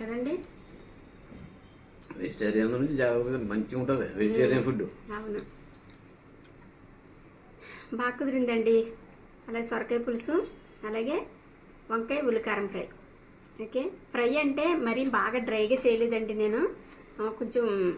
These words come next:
Speaker 1: అంటే వంకాయలు అలా నౌజులాగా అయిపోయినాయి అనమాట. అవి డ్రై అవ్వడం కష్టం. ఓకే, మళ్ళీ నాకు మీరు ఎవరన్నా డౌట్ వచ్చి నాకు కామెంట్ పెట్టొచ్చు, అందుకే ముందే చెప్తున్నాను.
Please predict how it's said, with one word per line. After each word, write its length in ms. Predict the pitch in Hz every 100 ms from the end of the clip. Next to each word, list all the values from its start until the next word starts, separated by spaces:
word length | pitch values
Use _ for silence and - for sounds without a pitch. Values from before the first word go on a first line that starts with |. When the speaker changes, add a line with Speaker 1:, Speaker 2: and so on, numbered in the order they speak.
| -
Speaker 1:
అంటే 420 | 226 285 302 254
వంకాయలు 460 | 214 214 220 277 294
అలా 240 | 311 247
నౌజులాగా 460 | 269 240 233 262 277
అయిపోయినాయి 420 | 247 226 247 233
అనమాట. 300 | 220 202 196
అవి 200 | 196 233
డ్రై 260 | 226 226 240
అవ్వడం 240 | 254 277
కష్టం. 400 | 269 196 - 190 - - - - - - 220
ఓకే, 260 | 220 269
మళ్ళీ 280 | 294 240 220
నాకు 500 | 247 247 247 214 196
మీరు 180 | 180 208
ఎవరన్నా 380 | 208 208 233 247
డౌట్ 300 | 220 214 214
వచ్చి 220 | 226 -
నాకు 220 | 247 226
కామెంట్ 340 | 220 208 214 214
పెట్టొచ్చు, 420 | 196 - 185 240
అందుకే 240 | 220 202
ముందే 240 | 240 220 214
చెప్తున్నాను. 600 | 220 - - 196 202 339